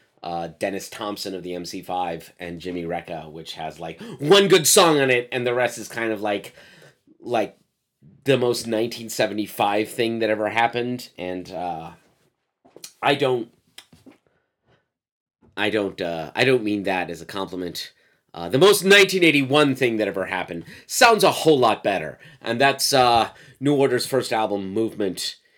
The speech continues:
It's, uh, it's a transition from Joy Division to stuff that they did later, but they aren't there yet. So they're kind of just swinging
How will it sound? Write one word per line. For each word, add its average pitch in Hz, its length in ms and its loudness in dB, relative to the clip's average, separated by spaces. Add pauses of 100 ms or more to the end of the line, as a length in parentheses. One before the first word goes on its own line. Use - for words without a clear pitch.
(260)
It's, 92 300 -8
uh, 90 300 -4 (180)
it's - 160 -12
a - 40 -12
transition 113 540 -6
from 110 180 -10
Joy 107 220 -2
Division 95 420 -6
to 95 180 -10
stuff 98 320 -2
that 92 120 -20
they 101 120 -4
did 101 200 -6
later, 95 260 -2
but 95 160 -10
they 101 160 -4
aren't 101 360 -8
there 95 200 -4
yet. 113 480 0 (1300)
So 135 320 0
they're 113 160 -2
kind 127 460 -2
of 107 340 -2
just - 540 -4 (760)
swinging 117 920 0